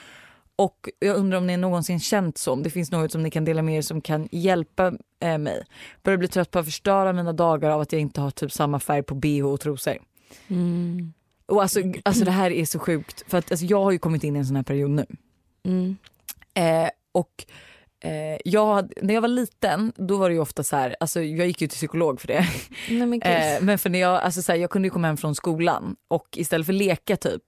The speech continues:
Speaker 1: så, eh, rev jag ut min garderob och färg, alltså du vet, vek och färgsorterade.
Speaker 2: Ja.
Speaker 1: Eh, jag, alltså jag hade ju verkligen så här, eh, specifika sätt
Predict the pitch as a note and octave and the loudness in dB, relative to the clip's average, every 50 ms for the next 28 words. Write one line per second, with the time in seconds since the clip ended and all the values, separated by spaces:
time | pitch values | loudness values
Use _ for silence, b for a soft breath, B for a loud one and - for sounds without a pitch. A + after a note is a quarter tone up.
0 | - - - - - - E3+ D#3+ D#3 D#3 D3+ D3+ D3 D3 D3 - - D3+ D#3+ E3 | -16 -12 -8 -6 -4 -2 -2 0 0 2 2 2 2 2 0 0 0 0 0 0
1 | D#3 D#3 D#3+ D3+ - D#3 D3+ D3 D3+ D3 C#3+ C#3+ - - - - C#3+ C#3+ - - | 2 2 0 0 0 -2 0 0 0 0 0 0 -2 -2 -4 -6 -6 -6 -4 -2
2 | E3+ D#3 D3+ D3 D3 - - D3 - D#3+ D3 D3 D3 C#3 - D#3+ E3+ E3+ D#3 C#3+ | 0 0 0 0 0 -2 -2 -2 -2 -2 -2 -2 -2 -2 0 0 0 0 0 0
3 | - - D#3+ C#3+ - E3+ D#3 D3+ C#3+ - - C#3+ - D#3 D3 C3+ C3+ C3 G#2 C3+ | 0 -2 -4 -2 0 2 2 2 2 0 -4 -4 -2 -2 0 0 0 0 0 0
4 | E3 G3 B B B B B - F3+ F3+ F#3 F#3 F#3+ F#3 - _ - E3 D#3+ D#3 | -2 -2 B B B B B -4 -2 -2 -2 -2 -4 -8 -8 _ -4 -2 -2 -2
5 | D3+ D#3 - D3+ - - - - - D#3+ F3 E3+ E3 E3 E3 D#3+ D#3+ D#3 D3+ - | -2 -4 -6 -6 -6 -8 -6 -6 -2 0 2 2 4 4 4 4 2 0 -2 -2
6 | E3 D#3+ - - - F3 D#3+ - F3+ D#3 - - - F3+ F3 D#3+ - - - G#3 | 0 0 0 0 0 0 0 0 -2 -2 -2 0 0 0 0 0 -4 -4 -2 -2
7 | G3 E3 D3+ G3 F#3+ F3 F3 E3 D3+ - - E3 D#3+ D3+ D3+ C#3+ - - D3+ D3+ | -2 -2 -2 -2 0 0 0 0 0 -2 -2 -4 -2 -2 -2 -2 -2 -2 0 0
8 | D3+ D3+ D3+ D3+ D3 - - _ _ _ _ _ - - - - - - F3+ - | 0 0 0 -2 -2 -4 -6 _ _ _ _ _ -14 -12 -12 -8 -4 -4 -4 -2
9 | - F3+ - G3+ F#3+ E3+ - - D#3+ C#3+ - F#3 D#3+ - | -4 -4 -2 -2 -2 0 0 -2 -2 -2 0 -2 -2 -4